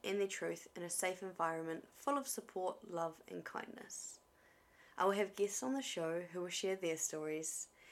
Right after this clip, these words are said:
and I'll also be running retreats in which people can book and come participate in a life-changing experience. Vulnerability is so courageous, and I feel like a lot of people haven't had that chance to speak their truth before, and that's why I wanted to create this space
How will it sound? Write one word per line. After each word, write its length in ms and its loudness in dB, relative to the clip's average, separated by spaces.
and 80 0
I'll 80 4
also 260 0
be 180 -4
running 280 -2
retreats 800 -4
in 60 -6
which 220 -6
people 220 0
can 200 -2
book 320 2
and 120 -8
come 180 -6
participate 720 -6
in 80 -4
a 80 -4
life-changing 680 -4
experience. 1000 -10
Vulnerability 640 6
is 200 -4
so 340 0
courageous, 920 -6
and 100 -4
I 20 -2
feel 200 2
like 140 0
a 60 2
lot 140 0
of 100 -2
people 260 -2
haven't 280 -6
had 180 -10
that 220 -8
chance 400 0
to 100 -6
speak 460 -4
their 100 -2
truth 320 -8
before, 360 -4
and 80 4
that's 160 2
why 120 2
I 20 2
wanted 280 2
to 60 -10
create 400 -4
this 140 -6
space 360 -6